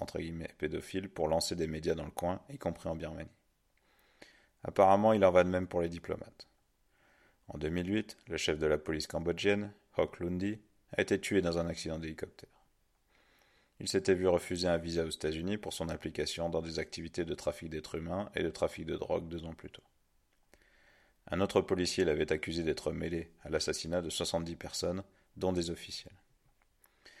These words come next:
Lundy était aussi proche du milliardaire et lobbyiste Jack Abramoff, qui avait, selon certains, mis en place un réseau pour faire venir des fillettes cambodgiennes jusqu'à une île tout entière consacrée à la débauche,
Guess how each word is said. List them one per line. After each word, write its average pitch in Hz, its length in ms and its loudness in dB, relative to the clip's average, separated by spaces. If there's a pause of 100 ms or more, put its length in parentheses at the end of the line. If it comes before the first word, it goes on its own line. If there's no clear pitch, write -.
(440)
Lundy 95 440 2 (200)
était - 280 0
aussi 95 200 0
proche 101 260 2
du 95 100 0
milliardaire 90 640 6
et 87 100 0
lobbyiste 87 560 -2
Jack 95 360 4
Abramoff, 82 600 2 (480)
qui - 160 -2
avait, 82 340 2
selon 78 260 -2
certains, 95 440 -2 (420)
mis 90 100 4
en 87 80 6
place - 280 2
un 82 60 4
réseau 85 300 4
pour - 180 -6
faire 80 200 2
venir 85 280 -2
des 85 120 -6
fillettes 82 300 -4
cambodgiennes 85 540 -2
jusqu'à 87 300 -2
une 85 160 -2
île 87 160 -6
tout 104 220 -4
entière 90 440 0 (220)
consacrée 87 440 0
à 87 60 8
la 82 120 -2
débauche, 80 520 -6